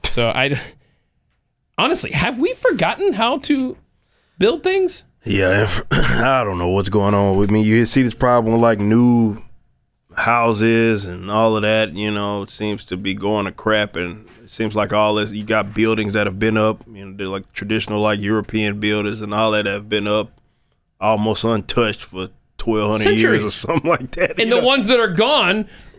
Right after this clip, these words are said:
Speaker 1: were destroyed in,
Speaker 2: Ye-
Speaker 1: in pick your war.
Speaker 2: Yeah, exactly.
Speaker 1: <laughs>
Speaker 2: Yeah, e-, exactly. And then you have all of these that are still up,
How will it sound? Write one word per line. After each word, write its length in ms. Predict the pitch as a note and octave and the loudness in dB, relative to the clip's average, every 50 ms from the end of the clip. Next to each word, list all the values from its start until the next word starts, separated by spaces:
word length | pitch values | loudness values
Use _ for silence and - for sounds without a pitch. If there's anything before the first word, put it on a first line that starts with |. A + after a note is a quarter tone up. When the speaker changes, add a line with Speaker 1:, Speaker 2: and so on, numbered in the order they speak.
| - - G3 | -8 0 4
Speaker 1:
were 180 | F#3 A3 A3 | 6 6 6
destroyed 480 | G#3 G3 G3 - - B3+ B3+ A#3+ A3+ G3+ | 6 4 0 0 2 4 4 4 4 4
in, 120 | G3 F3+ | 2 0
Speaker 2:
Ye- 140 | F#3 - C#3 - | -2 -2 -2 -2
Speaker 1:
in 600 | G3 F#3+ F#3+ F#3+ F3+ - - - - - - - - | 0 0 0 -2 -6 -8 -12 -18 -16 -14 -12 -4 0
pick 200 | - A#3+ - - | 0 0 2 4
your 120 | G#3 F#3 | 4 4
war. 340 | E3+ F3 G3+ F#3 C3+ G#2+ G#2+ - | 6 4 4 4 2 0 0 2
Speaker 2:
Yeah, 400 | C#3+ C3+ C3+ B2+ A#2 G#2 G#2 G2+ - | 2 4 4 4 2 2 0 -2 0
exactly. 720 | - C3 C3+ - B2 C#3 D3 - C#3 - - A#2 G#2+ A#2 | 2 2 2 2 2 4 2 2 2 0 0 0 0 0
Speaker 1:
<laughs> 80 | - C#3+ | 0 2
Speaker 2:
Yeah, 300 | D#3 D3 C#3 A#2 G#2 A2+ | 2 2 2 0 -2 0
e-, 220 | A#2+ B2+ C3 B2+ B2 | 0 0 2 2 0
exactly. 480 | A#2 A2+ C3+ C3+ C3 A#2+ - A#2 G#2+ G#2+ | 0 2 2 2 2 0 0 0 0 0
And 200 | A2 A#2 A2+ A#2 | 2 2 2 2
then 120 | A#2 A2+ | 2 4
you 80 | A#2 A2+ | 4 4
have 220 | A#2 A#2+ A#2 A2 A2+ | 4 2 2 2 4
all 220 | A#2 A#2 A2+ A2+ | 4 4 4 4
of 80 | A2+ A2 | 2 2
these 260 | A#2 A#2 A#2 A2 G#2+ | 0 0 0 -2 0
that 160 | A#2 A2+ A2 | 0 0 0
are 100 | G#2+ G2+ | 0 -2
still 320 | - - - A#2+ A#2 A2 A2+ | -4 -4 -2 0 2 2 2
up, 280 | A2+ A2+ A2 - - | 2 2 0 -2 -6